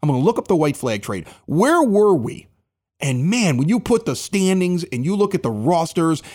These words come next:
it, you could almost start erasing one guy's name and putting another guy's name in pitching slots. You could almost start erasing who, you know, who your middle of your order was and putting the other ones, and it's almost like the same, it's almost like the same team.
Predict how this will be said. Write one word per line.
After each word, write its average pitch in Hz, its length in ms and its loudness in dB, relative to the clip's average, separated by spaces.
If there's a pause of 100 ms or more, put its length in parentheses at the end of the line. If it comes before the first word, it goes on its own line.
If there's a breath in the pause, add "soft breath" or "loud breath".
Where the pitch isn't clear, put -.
it, 156 60 -2
you 170 180 -2
could - 160 -4
almost 233 320 0
start 196 180 2
erasing 180 560 2
one 175 220 0
guy's 160 200 2
name 151 160 0
and 131 120 -2
putting 151 240 0
another 131 260 0
guy's 117 240 -2
name 120 200 -2
in 104 100 -6
pitching 156 340 -2
slots. 147 540 -2 (240)
You 202 80 4
could 247 80 4
almost 202 260 2
start 185 220 0
erasing 151 560 0
who, 160 200 0 (220 loud breath)
you 170 80 2
know, 135 220 2
who 196 180 0
your 175 140 4
middle 180 280 4
of 156 100 2
your 156 100 4
order 160 280 2
was 165 260 4
and 127 120 -2
putting 180 200 -2
the 139 100 2
other 151 120 4
ones, 165 220 2
and 135 100 0
it's 135 140 -2
almost 180 380 2
like 160 140 0
the 143 60 -4
same, 143 440 0
it's 139 80 0
almost 190 180 2
like 185 120 0
the 139 60 -4
same 131 280 -2
team. - 240 -8